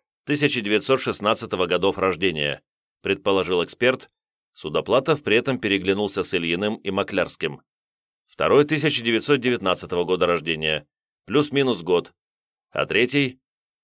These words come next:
Полежаев на мгновение задумался. «Тысяча восемьсот девяносто восьмой год рождения. Погрешность тоже на год, туда-сюда». Судоплатов вновь переглянулся с майором и капитаном.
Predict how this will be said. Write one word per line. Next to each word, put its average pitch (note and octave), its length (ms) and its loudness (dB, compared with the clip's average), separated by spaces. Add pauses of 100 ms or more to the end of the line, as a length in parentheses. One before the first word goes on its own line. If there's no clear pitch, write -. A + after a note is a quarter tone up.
(160)
Полежаев E2 540 2
на A2 80 0
мгновение F#2+ 560 2
задумался. F2 720 -2 (600)
«Тысяча C3+ 460 0
восемьсот B2 500 2
девяносто G#2+ 500 0
восьмой G#2+ 400 2
год D#2+ 200 0
рождения. D#2 680 -2 (460)
Погрешность B2 640 2
тоже G2 260 2
на F2+ 200 0
год, D#2+ 320 -6
туда-сюда». G2+ 640 0 (1040)
Судоплатов E2 760 -2
вновь F#2+ 320 -2
переглянулся F2 640 -2
с - 100 -10
майором G2+ 420 0
и G2 160 -10
капитаном. D#2+ 680 -2